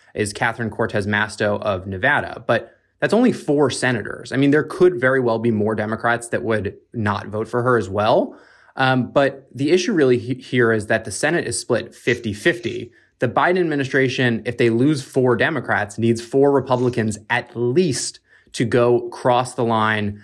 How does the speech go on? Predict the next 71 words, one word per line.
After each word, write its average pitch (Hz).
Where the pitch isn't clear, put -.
and 113
vote 113
for 113
Woodcock. -
And 131
it 131
just 147
seems 165
like 135
that's 123
not 117
a 107
risk 110
that 98
they're 104
willing 104
to 104
take 107
at -
this 104
moment. 110
But 180
that 220
being 254
said, -
Republicans 247
like 226
her. -
I 135
mean, 160
I've 196
talked 233
to 220
a 202
lot 190
of 190
Republican 180
aides 208
who 127
are 123
saying, 135
"We 139
are 196
hoping 170
for 143
Woodcock." -
So 180
they 160
wanted 226
to -
push 180
this -
issue, 165
they 127
could, 220
but 117
it's 120
just 165
a 147
question 147
of 110
whether 131
they 123
want 123
to -
spend 131
the 120
political 113
capital -
on -
it. -